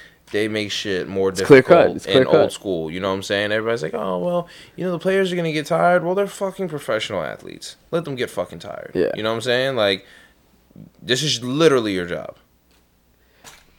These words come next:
Speaker 2: P F Ps.
Speaker 1: Piffs.
Speaker 2: I just always think, like, out of all the fields, I definitely think baseball parks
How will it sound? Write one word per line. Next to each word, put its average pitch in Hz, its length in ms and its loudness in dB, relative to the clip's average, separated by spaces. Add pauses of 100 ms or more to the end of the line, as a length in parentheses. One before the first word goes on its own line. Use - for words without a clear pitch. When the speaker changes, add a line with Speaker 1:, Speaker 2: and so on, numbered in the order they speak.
(460)
Speaker 2:
P 113 120 -2
F - 80 -6
Ps. 120 460 2 (260)
Speaker 1:
Piffs. - 500 -8 (960)
Speaker 2:
I 123 120 8
just 135 200 2
always 123 320 6
think, 104 540 0 (1080)
like, 87 280 0 (1300)
out 110 120 6
of 107 120 2
all 180 280 10
the 220 140 8
fields, 147 760 2 (1300)
I 113 80 0
definitely 117 540 8
think 101 540 0 (1000)
baseball 101 520 6
parks - 680 0